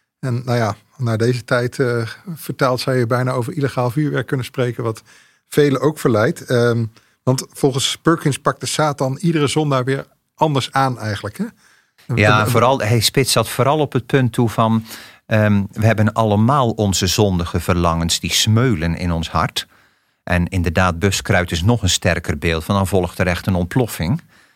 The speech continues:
Speaker 2: En nou ja, de zonde die kan, die kan best sterk opspelen onder verleiding van de duivel. Nu is het wel zo, en, en dat zie je bij meerdere Puritijnen.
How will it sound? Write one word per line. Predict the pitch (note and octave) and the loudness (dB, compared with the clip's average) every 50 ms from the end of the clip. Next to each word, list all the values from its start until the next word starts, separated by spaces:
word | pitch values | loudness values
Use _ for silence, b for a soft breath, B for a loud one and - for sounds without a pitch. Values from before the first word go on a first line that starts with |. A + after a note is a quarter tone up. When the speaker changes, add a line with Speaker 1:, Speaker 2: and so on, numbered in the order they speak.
| b b b | b b b
Speaker 2:
En | - G2 G2+ F#2+ F#2+ F#2 B B B B B _ | 0 0 2 2 2 -2 B B B B B _
nou | - - - G#2 F#2 F#2+ | -10 -2 0 0 2 2
ja, | A2 A#2+ G2+ C2 - | 2 2 2 0 0
de | D2+ F2+ | 0 0
zonde | E2+ E2+ A#2 B2+ A2 F2+ F2 D#2 | 0 2 2 2 2 0 -2 -2
die | E2 F2 | -4 -6
kan, | E2 - - E2+ E2 E2 | -2 -2 -2 -2 0 -2
die | D#2+ F2+ | -4 -4
kan | E2+ - - E2+ E2+ E2+ | -4 -2 -2 -2 0 0
best | G2 A#2 A#2+ - - - | 0 0 0 0 0 0
sterk | - - - - - C3 F#2 F2+ - - | 0 0 0 0 0 0 0 -2 -2 -4
opspelen | C3+ B2+ - - - - - A2 G2 F2 E2+ F2+ F2 | -4 -4 -2 -4 -6 -4 -2 -2 -2 -2 -2 -2 -2
onder | F2 D#2+ E2 E2 | -2 -2 -4 -4
verleiding | - F#2 F#2 F2 E2 D#2+ D2 E2 E2 | -2 -2 -2 0 -2 -2 -4 -4 -4
van | D#2+ E2 D#2+ | -4 -4 -4
de | D#2+ | -4
duivel. | D#2 D#2+ D#2+ D2 D2 C#2+ - C#2 C#2+ - - B B B B B B B B B B | -4 -4 -4 -4 -6 -8 -10 -12 -14 -14 -16 B B B B B B B B B B
Nu | - A#2 | 2 2
is | A2+ A2 | 2 2
het | A2 G#2+ | 0 0
wel | A#2+ D3+ D#3+ C3+ G#2 | 2 2 2 2 2
zo, | - - E2+ D#2+ C3 D#3 F3 | 2 2 2 2 2 0 0
en, | - G#2+ G#2+ G2+ G#2 | 0 0 0 0 2
en | G#2+ G#2+ | 0 0
dat | G#2 G#2+ G2+ | 0 0 0
zie | - - - | -2 -2 0
je | G#2+ G2 | 0 0
bij | F#2+ G2 G2 | 2 2 2
meerdere | G#2+ C3+ D3 B2+ G2+ G2 F2 E2+ | 2 2 2 0 0 0 0 0
Puritijnen. | - - F2 D#2+ E2 D2+ - - D#2+ D2 D2+ E2 A2 D#3 G3 | 0 -2 -2 -2 -4 -4 -2 -2 -2 -2 -2 -2 -2 -2 -2